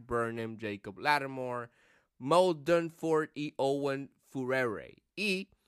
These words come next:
trata sobre, después de cincuenta años ocultándose, Leatherface regresa para aterrorizar un grupo de jóvenes idealistas que accidentalmente afectan la paz en un pueblo remoto en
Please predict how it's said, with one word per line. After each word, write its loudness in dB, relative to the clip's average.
trata 4
sobre, -2
después -4
de 2
cincuenta 2
años 0
ocultándose, 2
Leatherface 2
regresa -4
para 0
aterrorizar -6
un -10
grupo -2
de 4
jóvenes -2
idealistas 2
que -12
accidentalmente -2
afectan -6
la -4
paz -4
en -10
un -12
pueblo -4
remoto -8
en -14